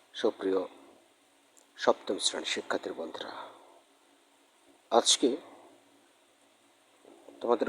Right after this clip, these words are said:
গণিত বইয়ের পঁচানব্বই পৃষ্ঠার বাকি তিনটা অঙ্ক তুলে ধরছি। অঙ্কের সমাধান অনুশীলনী ছয় দশমিক এক। আহ, আঠারো থেকে বিশ এই তিনটা অঙ্ক বাকি রয়েছে।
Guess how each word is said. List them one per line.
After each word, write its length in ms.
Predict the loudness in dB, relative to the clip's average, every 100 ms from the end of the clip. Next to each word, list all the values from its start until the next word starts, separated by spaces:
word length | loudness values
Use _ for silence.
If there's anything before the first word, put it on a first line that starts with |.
| 8
গণিত 220 | 8 8 6
বইয়ের 180 | 4 6
পঁচানব্বই 480 | 0 4 2 2 0 -2
পৃষ্ঠার 360 | -6 -2 -2 2
বাকি 200 | 2 2
তিনটা 220 | -6 -4 -2
অঙ্ক 140 | -2 -4 -6
তুলে 160 | -4 -2
ধরছি। 340 | -2 -2 -2 -2 -4 -12 -20 -20 _ _ _ _ _ -2
অঙ্কের 280 | 0 0 0
সমাধান 360 | 4 4 4 0 -2 -2
অনুশীলনী 460 | -2 -2 -4 -4 -4
ছয় 160 | -4 -4
দশমিক 360 | -4 -6 -8 -8 -8 -8
এক। 100 | -10 -16 -16 -20 -20 -20 -20 _ -20 -20 -20 -20 -20 -20 -20 -20 -20 -20 _ _ _ _ _ _ _ _ _ _ _ -20 -20 -20 _ _ 2
আহ, 280 | 6 8 6 0 -20 -20 0
আঠারো 340 | 2 4 4 4 2
থেকে 140 | 0 2
বিশ 180 | 0 0 -2 -6
এই 60 | -6
তিনটা 220 | -4 0 0
অঙ্ক 120 | 0 0
বাকি 200 | -2 0 -4
রয়েছে। 280 | 0 0